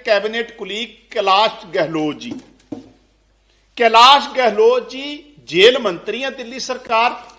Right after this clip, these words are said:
ਔਰ ਇਸ ਬੋਰਡ ਦੇ ਮੈਂਬਰ ਹੈ। ਔਰ ਇਕਲੌਤੇ ਕੈਲਾਸ਼ ਗਹਿਲੋਤ ਜੀ ਹੈ ਜਿਨ੍ਹਾਂ ਨੇ ਇਸ ਪਿਛਲੇ ਦਿਨਾਂ ਜਿਹੜੀ ਮੀਟਿੰਗ ਹੋਈ ਬੋਰਡ ਦੀ, ਉਹ 'ਚ ਪੁਰਜ਼ੋਰ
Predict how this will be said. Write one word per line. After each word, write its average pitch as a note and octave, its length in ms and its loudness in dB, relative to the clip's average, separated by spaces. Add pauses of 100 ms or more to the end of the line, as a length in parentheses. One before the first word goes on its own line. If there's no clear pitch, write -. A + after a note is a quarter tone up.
(560)
ਔਰ B3+ 160 0
ਇਸ D4 180 -2
ਬੋਰਡ A3 340 6
ਦੇ D4+ 120 6
ਮੈਂਬਰ F3+ 360 -2
ਹੈ। C3 100 -4 (1000)
ਔਰ D#4+ 200 8 (140)
ਇਕਲੌਤੇ D4+ 680 4 (140)
ਕੈਲਾਸ਼ C4 420 8
ਗਹਿਲੋਤ A#3 480 4
ਜੀ C4+ 160 -8
ਹੈ D4 100 0 (140)
ਜਿਨ੍ਹਾਂ C#4+ 320 2
ਨੇ A3+ 180 -2 (2000)
ਇਸ D#4 300 8 (800)
ਪਿਛਲੇ D#4 340 -2
ਦਿਨਾਂ C#4+ 280 0
ਜਿਹੜੀ C#4+ 260 0
ਮੀਟਿੰਗ G#3+ 460 -6
ਹੋਈ C4 240 4
ਬੋਰਡ G#3+ 320 2
ਦੀ, C#4+ 80 -10
ਉਹ D4+ 60 -2
'ਚ - 140 -12 (180)
ਪੁਰਜ਼ੋਰ C4+ 500 8